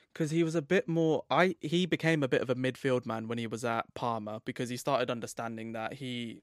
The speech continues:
the way he played, he kind of started, when you look at his recruitment a bit,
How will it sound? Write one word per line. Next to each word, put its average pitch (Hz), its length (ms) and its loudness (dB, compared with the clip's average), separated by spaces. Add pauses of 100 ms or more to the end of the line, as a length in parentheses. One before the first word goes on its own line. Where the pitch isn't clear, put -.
(160)
the 143 80 2
way 139 240 8
he 135 240 -2
played, 107 440 -8 (100)
he 135 160 -8
kind 147 320 -2
of 135 120 -8 (180)
started, 127 600 0
when 147 160 -2
you 156 60 2
look 160 140 -4
at 147 40 -2
his 127 120 -2
recruitment 131 420 -6
a 127 40 -4
bit, 139 200 -4